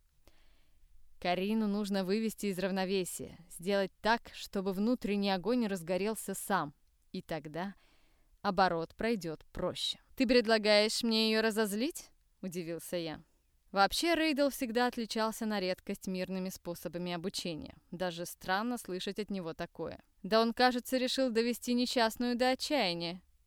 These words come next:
с не меньшим удивлением бросил Олит. И поинтересовался, обратившись к другу: «Рей, ты точно здоров?»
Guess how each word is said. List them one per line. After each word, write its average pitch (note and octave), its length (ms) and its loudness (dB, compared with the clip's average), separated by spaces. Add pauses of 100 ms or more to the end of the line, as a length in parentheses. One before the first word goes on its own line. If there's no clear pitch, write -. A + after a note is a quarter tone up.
(140)
с - 100 -14
не G#3 120 0
меньшим G3 340 0
удивлением F#3+ 600 -2
бросил F3+ 460 -2
Олит. - 280 -10 (800)
И G#3 80 -10
поинтересовался, C4 880 2
обратившись A3+ 600 -2
к F3 100 -8
другу: D#3+ 520 -8
«Рей, F#3 240 2
ты F3+ 140 -4
точно C#4+ 540 -4
здоров?» F#3+ 360 -2